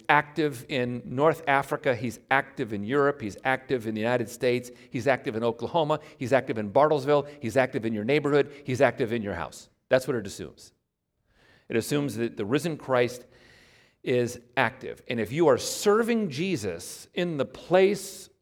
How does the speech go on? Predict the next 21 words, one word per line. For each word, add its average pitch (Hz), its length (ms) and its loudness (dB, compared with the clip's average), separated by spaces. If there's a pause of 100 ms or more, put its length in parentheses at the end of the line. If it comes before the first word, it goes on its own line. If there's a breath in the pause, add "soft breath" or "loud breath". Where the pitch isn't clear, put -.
(140)
where 170 320 2
you 156 280 0
have 131 200 -4
chosen 156 460 -2
to 147 100 -10
reside, 107 640 0
in 180 140 -4
your 185 160 -4
home, 110 340 -4 (300 loud breath)
in 185 200 0
this 180 140 -2
city, 104 480 -2 (220 loud breath)
in 190 200 0
this 170 220 -4
state, 123 460 0 (180 loud breath)
in 165 160 -4
this 151 160 -6
nation, 143 420 -6 (960 loud breath)
what - 520 -4
Jesus 175 380 -2
says 104 380 0